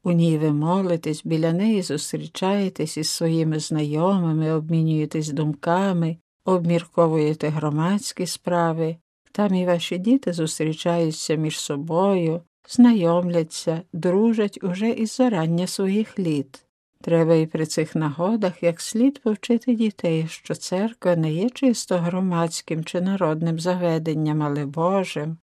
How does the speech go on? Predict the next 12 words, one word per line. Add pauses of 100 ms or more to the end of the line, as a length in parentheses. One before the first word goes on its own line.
(140)
Коли
йдемо
до
церкви,
то
найпершим
нашим
завданням
є
віддати
пошану
Богові.